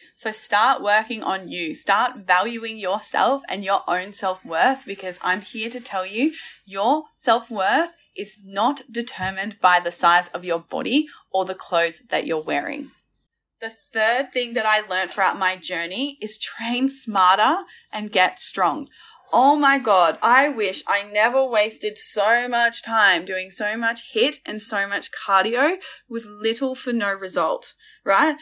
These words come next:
Like, if your goal is to increase your cardiovascular fitness and you wanna, like, do marathons or you wanna, you know, just increase your aerobic capacity, then absolutely do cardio. Like, I'm not saying it's a bad thing. I think it's an, an amazing thing.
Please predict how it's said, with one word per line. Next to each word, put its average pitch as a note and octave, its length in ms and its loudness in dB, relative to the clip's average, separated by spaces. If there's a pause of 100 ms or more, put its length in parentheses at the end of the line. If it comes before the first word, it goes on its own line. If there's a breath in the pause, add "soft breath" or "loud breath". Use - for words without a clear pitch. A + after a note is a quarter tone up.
(140 loud breath)
Like, C#4 140 0
if E4 120 0
your F#4+ 220 -2
goal B3 420 4
is A#3+ 260 -6
to A#3 340 -8 (180 loud breath)
increase B3 380 -4
your A#3 100 -2
cardiovascular G#3+ 880 -2
fitness G3+ 480 -6
and G3+ 100 -10
you G3 120 -16
wanna, G#3 320 -4
like, G#3 240 2 (120)
do G#3+ 160 -4
marathons G#3 1040 0
or F#3 120 -6
you F#3 120 -10
wanna, F#3+ 360 -4 (240 loud breath)
you G#3 100 -6
know, F#3 160 0
just A#3 220 -6
increase G#3 500 -6
your F#3 180 -2
aerobic E3+ 300 0
capacity, C4+ 720 0 (280 loud breath)
then B2+ 120 -2
absolutely A3+ 960 -2 (160)
do A3 300 -2 (120)
cardio. G3 540 2
Like, F#3+ 180 -2
I'm G#3 80 -2
not G#3 220 -4
saying A3 240 -2
it's A3 140 -10
a - 20 -4
bad G#3 380 2
thing. D4+ 120 0
I D#4 60 0
think B3+ 200 -10
it's C4+ 100 -10
an, C4 100 -6
an B3+ 140 -6 (260)
amazing A3+ 760 0
thing. - 320 -10